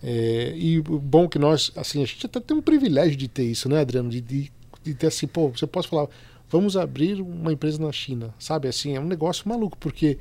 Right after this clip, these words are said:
gente, assim, um campeonato aqui no Brasil, quando dá muita gente assistindo, oitenta, noventa, cem mil pessoas, né? É, nesse do, do ginásio do Ibirapuera, nós tivemos quinze milhões de brasileiros assistindo. Foi incrível.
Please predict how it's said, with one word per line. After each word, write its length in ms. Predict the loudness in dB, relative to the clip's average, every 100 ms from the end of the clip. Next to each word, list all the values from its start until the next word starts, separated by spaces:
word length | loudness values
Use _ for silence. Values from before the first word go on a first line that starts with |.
| -8 -14 -14 -16 -16 -8
gente, 460 | 0 2 0 -4 -12 -14 -10
assim, 260 | -6 -6 -2
um 220 | 0 2
campeonato 540 | 2 2 2 2 2 -2
aqui 120 | -4
no 80 | -2
Brasil, 320 | -2 0 -2
quando 220 | 0 -2
dá 140 | 0 -2
muita 400 | 0 -2 -2 -6
gente 260 | -6 -6
assistindo, 760 | -8 -8 -8 -6 -4 -4 -6 -12 -18 -20 -20 -20 -20 -20 -10
oitenta, 800 | -8 -6 -4 -2 -2 -2 -4 -6
noventa, 720 | -6 -4 0 2 2 0 -4 -8
cem 240 | -6 -2
mil 160 | -2 0
pessoas, 540 | -2 -2 -2 -4 -4
né? 200 | -8 -8 -14 -20 -20 -20 -20 -10
É, 260 | -8 -8 0
nesse 500 | 6 6 6 2 0 2
do, 440 | 2 2 2 -4 -14 -8
do 320 | -6 -4 -4
ginásio 260 | 0 0
do 20 | 2
Ibirapuera, 420 | 0 0 0 2
nós 140 | 0
tivemos 260 | 0 0 -2
quinze 320 | -2 0 0
milhões 300 | 0 2 0
de 40 | 2
brasileiros 400 | 2 2 0 0
assistindo. 520 | -2 -8 -8 -8 -8
Foi 160 | -4 -4
incrível. 480 | 0 2 2 0